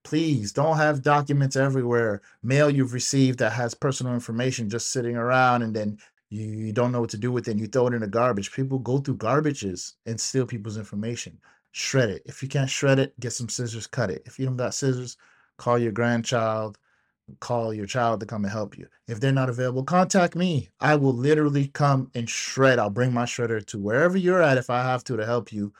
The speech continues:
and destroy your stuff, because I don't want anybody to take advantage of you. In conclusion, maintaining good credit in your retirement years is important for financial flexibility and future borrowing needs.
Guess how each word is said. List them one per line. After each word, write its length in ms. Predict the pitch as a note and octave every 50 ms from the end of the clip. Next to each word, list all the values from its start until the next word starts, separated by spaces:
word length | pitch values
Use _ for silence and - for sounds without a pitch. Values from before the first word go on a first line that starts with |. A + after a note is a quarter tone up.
| _ _ _ _ _
and 160 | - A#2 G#2+ G2
destroy 340 | A2 - - - B2 A#2
your 180 | A2+ A2 A2 G#2
stuff, 220 | - - A2+ -
because 200 | - G#2+ G2+ G#2+
I 60 | A#2 A2+
don't 200 | A#2 A#2+ A#2+ A#2
want 100 | A2 A2+
anybody 260 | A2 G#2 G#2 G2+ G2
to 60 | -
take 160 | - G2 -
advantage 320 | G2 G2+ G2 F#2+ E2 D#2+ -
of 140 | D#2 C2+
you. 80 | F2 F2+ - _ _ _ _ _ _ _ _ _ -
In 160 | E3+ E3+ D#3
conclusion, 560 | C3+ D#3 C#3 - D3+ D3 B2+ G#2+ G2 F2+ F2+ - _ _ _ _ _ _ _ _
maintaining 420 | C3 C#3+ D3+ C#3 - F#3 F#3 F3+
good 200 | D3+ D3+ D3 C#3
credit 280 | - - C#3+ C3 A#2+ -
in 60 | A#2+
your 140 | A#2+ A#2+ A#2+
retirement 440 | A#2+ A#2+ C3+ B2 A#2+ A#2+ A#2 A2 A2
years 240 | A2+ A#2 A#2 A#2 A2
is 140 | G#2 G2
important 400 | A2 G#2 G2 B2+ B2 A2+ G2+ A2+
for 100 | - -
financial 520 | G#2 - - A2+ G#2 G#2 G#2+ G#2+ - - G2+
flexibility 680 | - A2+ G#2 - - G2 G2 A2+ A2+ A2+ A2+ A2+ - -
and 200 | C3 C#3 D#3 D3+
future 280 | C#3 - C#3 C3+ - C3
borrowing 500 | A2+ B2 C3 D3+ D#3 D3 B2+ G#2+ G2 F#2
needs. 360 | F2+ D2+ D2 - - -